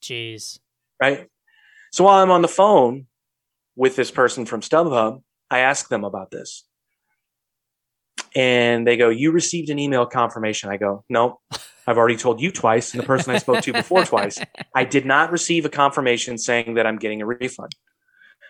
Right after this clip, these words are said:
Speaker 2: It was sent on such and such date." I go, "Man, I, I don't know how many times I have to repeat this. I will read you verbatim what the email says. Nowhere does it mention that I have a recon-, a refund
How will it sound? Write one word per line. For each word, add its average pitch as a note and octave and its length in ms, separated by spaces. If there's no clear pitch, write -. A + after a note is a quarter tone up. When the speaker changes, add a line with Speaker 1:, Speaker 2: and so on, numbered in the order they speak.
Speaker 2:
It D3 80
was D3 160
sent E3 480
on D3 220
such D3 240
and C#3 100
such C3+ 240
date." C3 240
I B2 100
go, A2+ 300
"Man, A#2+ 360
I, C3+ 280
I - 40
don't D#3 80
know D3 60
how C#3+ 60
many C3+ 120
times C3 240
I - 20
have B2 120
to C3 60
repeat C3+ 280
this. G#2+ 240
I C#3 80
will D#3+ 160
read D3 200
you C3 120
verbatim A#2 420
what B2+ 100
the C#3+ 120
email D3 160
says. A2+ 380
Nowhere B2+ 360
does C#3+ 160
it D3 100
mention A2+ 340
that G#2 100
I G#2 120
have G#2+ 140
a G#2+ 80
recon-, G#2+ 560
a A#2+ 100
refund A2 500